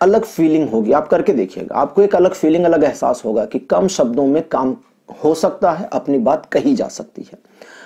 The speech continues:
और वो चीज आपके अंदर के कुछ को बदलेगी, और जो कुछ बदलेगा धीरे-धीरे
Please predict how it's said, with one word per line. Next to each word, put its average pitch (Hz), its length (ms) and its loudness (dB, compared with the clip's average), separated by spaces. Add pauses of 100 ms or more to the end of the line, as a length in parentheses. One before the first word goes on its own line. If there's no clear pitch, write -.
(140)
और 143 180 4
वो 131 280 6
चीज 165 420 2 (120)
आपके 143 380 0
अंदर 156 480 2
के 202 220 0
कुछ 208 340 -2
को - 220 0
बदलेगी, 123 760 0
और 135 120 2
जो 120 260 0
कुछ 214 280 -2
बदलेगा 147 520 2
धीरे-धीरे 147 720 2